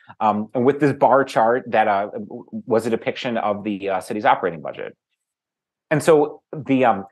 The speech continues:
this started to get a lot of traction on social media here, and the Columbus Dispatch, which is our local paper,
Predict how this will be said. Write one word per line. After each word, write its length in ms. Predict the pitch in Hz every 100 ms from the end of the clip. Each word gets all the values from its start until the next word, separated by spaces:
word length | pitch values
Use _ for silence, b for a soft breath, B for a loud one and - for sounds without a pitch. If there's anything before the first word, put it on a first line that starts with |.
| -
this 120 | 180
started 180 | 240 220
to 60 |
get 100 | 190
a 20 | 165
lot 140 | 156
of 100 | 147
traction 400 | 151 139 - 151
on 240 | 127 117 -
social 320 | - 147 143
media 320 | 151 185 127
here, 380 | 90 104 101 110
and 140 | 117 123
the 80 |
Columbus 480 | 123 131 156 170 -
Dispatch, 720 | - 170 - _ - 92 -
which 140 | - 98
is 60 |
our 120 | 110 98
local 280 | 113 117
paper, 480 | 85 110 107 95 -